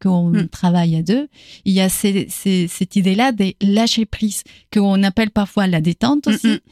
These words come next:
Speaker 1: mais c'est lâcher prise de se dire, voilà, on est, on expérimente, on va,
Speaker 2: Oui.
Speaker 1: euh, on, on, si on tombe, si on se
Speaker 2: Mm.
Speaker 1: laisse tomber parce que, voilà, on a mal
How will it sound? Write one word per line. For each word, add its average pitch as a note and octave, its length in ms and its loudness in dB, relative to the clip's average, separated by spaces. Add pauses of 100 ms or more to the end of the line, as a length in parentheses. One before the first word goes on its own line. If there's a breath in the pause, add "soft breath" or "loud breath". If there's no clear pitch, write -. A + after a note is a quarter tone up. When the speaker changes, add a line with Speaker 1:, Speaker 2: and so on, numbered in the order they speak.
(240 loud breath)
Speaker 1:
mais G#3+ 120 2
c'est G#3 180 0
lâcher G#3+ 340 0
prise C#4 340 -2
de B3+ 80 0
se G#3+ 140 -4
dire, F#3+ 160 -4
voilà, A3 280 0
on F#3+ 200 2
est, G#3+ 300 -2
on F#3+ 160 4
expérimente, A#3 800 0
on F#3 220 2
va, G3+ 260 0
Speaker 2:
Oui. A3 160 2
Speaker 1:
euh, F#3 60 -10 (420 soft breath)
on, F#3 380 0
on, E3 420 -4
si - 320 -2
on B3 200 4
tombe, G#3+ 640 0
si - 280 -4
on F3 200 0
se - 240 -8
Speaker 2:
Mm. E3 460 -2
Speaker 1:
laisse F3+ 260 -2
tomber G#3 420 2
parce G3+ 300 -4
que, G3+ 320 0
voilà, F#3 340 0
on F3 160 2
a E3 120 2
mal F#3 200 2